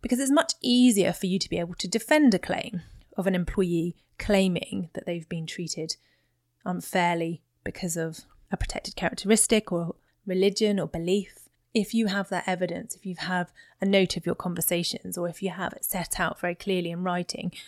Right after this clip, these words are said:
what the standards are, what your code of practice is, how you expect people to behave. So in short, what I'm saying is, as long as you're a reasonable employer, you create an environment in which people are looked after and treated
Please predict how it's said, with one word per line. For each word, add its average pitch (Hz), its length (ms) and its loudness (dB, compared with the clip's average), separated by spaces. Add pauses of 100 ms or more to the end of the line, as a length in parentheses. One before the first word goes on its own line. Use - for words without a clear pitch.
(140)
what - 160 -6
the 190 80 0
standards 175 560 -2
are, 170 260 -2
what 170 180 -4
your - 200 -6
code 175 340 -4
of 170 80 -16
practice - 440 -8
is, - 200 -8 (300)
how 185 160 6
you - 120 0
expect - 380 -4
people 185 280 -4
to 170 100 -6
behave. - 500 -8 (720)
So 240 220 4
in 240 100 8
short, 233 420 4
what 190 120 2
I'm 185 100 0
saying 220 380 6
is, 220 260 2 (140)
as 277 100 2
long 359 120 2
as 285 40 8
you're 220 140 8
a 196 40 6
reasonable 214 540 4
employer, 220 600 2 (440)
you 196 320 -2
create 233 400 0
an 185 60 -4
environment 185 480 -2
in 190 80 -4
which - 180 -6
people - 260 -8
are - 120 -8
looked - 280 -6
after 208 440 0 (420)
and 180 360 -4 (420)
treated 190 400 -4